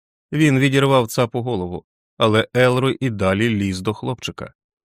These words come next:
Його рука, пальці зрослися у дві групи, утворюючи пародію на ратицю, сліпо простягнулася до Джекової голови.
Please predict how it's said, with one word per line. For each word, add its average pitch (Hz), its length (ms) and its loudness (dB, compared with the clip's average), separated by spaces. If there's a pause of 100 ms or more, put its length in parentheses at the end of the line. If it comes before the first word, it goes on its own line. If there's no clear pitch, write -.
(640)
Його 135 240 4
рука, 143 520 2 (220)
пальці 117 360 2
зрослися 107 580 0
у 101 80 0
дві 101 200 0
групи, 113 380 0
утворюючи 98 600 -2
пародію 101 480 2
на 104 120 4
ратицю, 95 520 -2 (160)
сліпо - 520 0
простягнулася 107 840 0
до 104 180 0
Джекової 101 540 0
голови. 104 500 -2